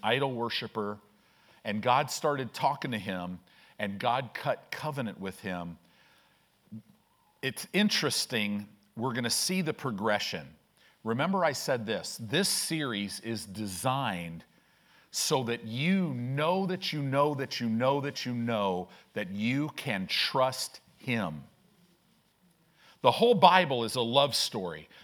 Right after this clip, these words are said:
God is saying, "I love you, I love you, I want you to have my life. I, you know, I want you to walk in the quality of life that I have." And the blood covenant says this,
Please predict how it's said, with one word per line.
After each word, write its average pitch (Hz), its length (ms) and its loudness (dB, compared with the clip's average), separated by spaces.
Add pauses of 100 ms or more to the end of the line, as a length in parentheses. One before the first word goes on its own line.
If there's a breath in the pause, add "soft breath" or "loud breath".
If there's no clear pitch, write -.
(140 loud breath)
God 143 280 6
is 135 120 -2
saying, 117 480 2
"I 107 140 4
love 117 340 2
you, 151 400 -4
I 101 140 2
love 117 340 0
you, 135 340 -2
I 107 100 4
want 113 380 -2
you 147 80 -2
to 143 80 2
have 131 240 -2
my 123 200 0
life. 117 520 -2 (320 loud breath)
I, 117 80 6
you 120 220 0
know, 123 100 2
I 110 140 2
want 127 400 -2
you 139 80 0
to 113 80 2
walk 120 580 0 (300 loud breath)
in 117 100 -4
the 107 80 -2
quality 147 540 0
of 120 100 -4
life 117 300 2
that 113 100 2
I 139 160 6
have." 95 400 0 (460 loud breath)
And 117 200 6
the 113 80 4
blood 139 480 4
covenant 131 680 0 (240 soft breath)
says 123 600 2
this, 117 640 0